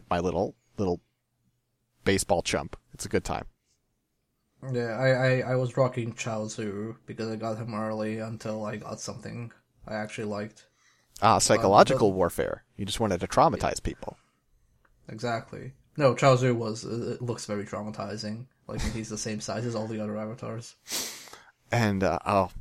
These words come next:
Speaker 1: man, this is kind of neither here nor there, but I don't know if I can go through this entire podcast without mentioning the way we learned that Chaozu is a full screen unblockable. Uh,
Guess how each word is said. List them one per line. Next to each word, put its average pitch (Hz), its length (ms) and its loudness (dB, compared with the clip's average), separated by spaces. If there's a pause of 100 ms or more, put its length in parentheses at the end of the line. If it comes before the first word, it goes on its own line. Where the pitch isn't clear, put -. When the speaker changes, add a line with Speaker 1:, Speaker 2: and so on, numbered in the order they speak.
(100)
Speaker 1:
man, 101 260 2
this 110 200 -2
is - 60 0
kind 123 240 4
of 110 120 0
neither 110 240 6
here 113 240 2
nor 104 160 2
there, 90 300 6
but 95 140 2
I 95 80 4
don't 101 240 2
know 117 120 2
if 104 120 0
I 95 80 2
can 104 180 -2
go 104 140 2
through 104 160 0
this 101 180 0
entire 95 300 2
podcast 92 560 4
without 107 240 4
mentioning 98 640 0 (520)
the 110 220 6
way 117 320 8
we 117 240 6
learned 98 640 2 (340)
that 101 320 4
Chaozu 101 800 4 (220)
is 92 360 0 (120)
a 104 160 4
full 117 280 2
screen 107 340 -2
unblockable. 95 760 4 (1160)
Uh, 98 460 8